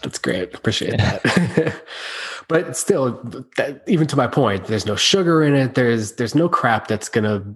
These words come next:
Speaker 1: have any kind of adverse effect on your health beyond whatever kind of potential adverse effects might happen from the cannabis use, which
Speaker 2: Right.
Speaker 1: are, are some.
Speaker 2: Mm-hmm.
Speaker 1: Gotta put that out there. There are some.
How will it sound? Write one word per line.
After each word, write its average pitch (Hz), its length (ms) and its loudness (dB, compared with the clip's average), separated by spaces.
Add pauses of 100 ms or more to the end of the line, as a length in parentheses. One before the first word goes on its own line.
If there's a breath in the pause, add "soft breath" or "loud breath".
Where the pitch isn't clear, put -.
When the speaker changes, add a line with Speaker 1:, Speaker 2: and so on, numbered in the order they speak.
(380)
Speaker 1:
have 110 280 0
any 127 140 2
kind 117 220 2
of 104 80 0
adverse 107 480 2
effect 98 440 -4 (120)
on 101 320 0
your 95 160 -2
health - 500 -2 (460 loud breath)
beyond 104 520 2
whatever 104 360 2
kind 98 260 -2
of 95 220 -6 (100)
potential 107 460 0
adverse 98 340 0
effects - 380 -2
might 95 160 0
happen - 340 -2
from 90 300 -2
the 95 80 -4
cannabis 87 500 -4
use, - 340 -6
which - 280 -4
Speaker 2:
Right. 85 240 0 (120)
Speaker 1:
are, 131 200 -2
are 123 160 4
some. 117 420 2 (560)
Speaker 2:
Mm-hmm. 120 140 4
Speaker 1:
Gotta 151 140 -4
put 143 160 0
that 147 120 4
out 120 160 2
there. 117 80 0
There 98 140 -4
are 110 100 -4
some. 101 280 -8